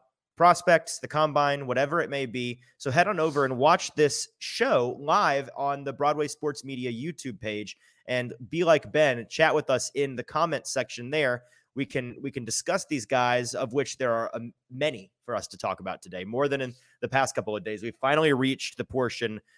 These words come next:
of the Combine where they're letting us talk to a lot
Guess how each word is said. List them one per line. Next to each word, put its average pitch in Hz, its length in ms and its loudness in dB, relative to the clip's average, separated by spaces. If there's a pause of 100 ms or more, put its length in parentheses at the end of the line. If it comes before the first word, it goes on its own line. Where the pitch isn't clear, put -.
(160)
of 113 140 -6
the 117 60 -8
Combine 110 480 -2
where 104 160 -2
they're 110 120 -2
letting 113 200 2
us - 140 -4
talk 120 340 2
to 113 240 -2
a - 80 -4
lot 143 480 6